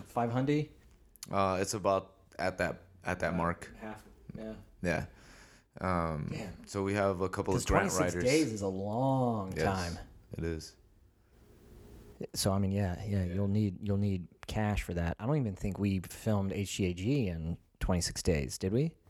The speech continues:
Speaker 2: Mm.
Speaker 1: It was, like, th-, less than three weeks, I think, total. I think it was three weeks,
Speaker 2: Really?
Speaker 1: but then, like, you take out four days for, it was, like,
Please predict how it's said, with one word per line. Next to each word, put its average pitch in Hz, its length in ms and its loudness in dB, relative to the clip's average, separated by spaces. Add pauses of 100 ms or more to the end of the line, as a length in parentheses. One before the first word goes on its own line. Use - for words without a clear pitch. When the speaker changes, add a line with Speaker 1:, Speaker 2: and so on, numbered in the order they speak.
(140)
Speaker 2:
Mm. 101 680 -6 (880)
Speaker 1:
It 107 80 0
was, 120 160 2
like, 120 240 2
th-, - 160 -6 (340)
less 107 260 2
than 104 160 0
three 107 220 0
weeks, 110 300 0
I - 80 -4
think, 76 460 0
total. 117 300 2
I 95 40 -2
think - 140 -6
it 123 40 2
was 107 120 2
three 117 240 0
weeks, 113 480 -2
Speaker 2:
Really? - 80 -18
Speaker 1:
but 101 160 0
then, 110 180 2
like, 92 380 -4
you 101 120 0
take 110 300 0
out 104 180 2
four 107 280 2
days 92 460 0
for, 90 360 2 (840)
it - 60 -2
was, 101 100 2
like, 101 200 4